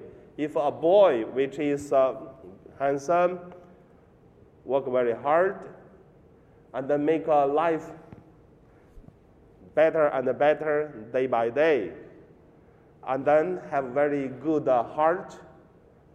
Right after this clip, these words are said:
care, and lovable.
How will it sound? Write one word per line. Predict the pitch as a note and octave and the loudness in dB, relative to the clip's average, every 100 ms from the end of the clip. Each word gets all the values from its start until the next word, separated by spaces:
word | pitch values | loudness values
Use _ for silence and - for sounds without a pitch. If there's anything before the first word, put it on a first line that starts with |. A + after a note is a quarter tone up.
| - | -6
care, | E3 D#3+ D#3+ D#3+ D#3+ - - - | 2 4 2 0 -8 -18 -20 -12
and | A#2 G#2+ A#2 | -8 -6 0
lovable. | D#3 D#3+ C#3+ D3 C#3+ C#3+ - - - | 0 0 2 2 2 -2 -14 -20 -20